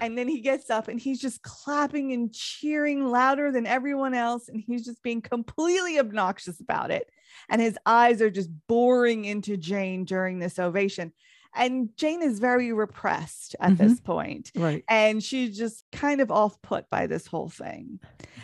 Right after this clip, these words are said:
Speaker 1: But he starts to seduce these women one by one with
Speaker 2: Yeah.
Speaker 1: charm and with magic.
Speaker 2: Mm-hmm.
Speaker 1: And the town of Eastwick is in no way ready for a polyamorous <laughs> relationship,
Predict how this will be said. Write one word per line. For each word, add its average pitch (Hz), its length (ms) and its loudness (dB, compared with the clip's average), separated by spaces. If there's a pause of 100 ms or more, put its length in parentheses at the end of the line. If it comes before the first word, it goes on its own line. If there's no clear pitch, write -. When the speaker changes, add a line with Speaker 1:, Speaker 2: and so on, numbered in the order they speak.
Speaker 1:
But 233 120 2
he 262 120 2
starts 269 500 -2
to 339 120 -4
seduce 302 540 -2
these 226 340 -4
women 214 320 2
one 233 200 2
by 240 200 4
one 233 340 -2
with 185 140 -4
Speaker 2:
Yeah. 156 260 6
Speaker 1:
charm 220 680 0 (380)
and 226 260 0
with 214 180 -2
magic. 165 680 -8 (180)
Speaker 2:
Mm-hmm. 165 300 4
Speaker 1:
And 208 120 2
the 208 60 2
town 247 360 -2
of 254 120 2
Eastwick 190 680 -6
is 185 220 0
in 196 500 0
no 226 320 4
way 226 340 2
ready 190 460 -2
for 185 340 -4
a 175 60 -4
polyamorous 190 960 -2
<laughs> 185 80 -2
relationship, 185 600 -2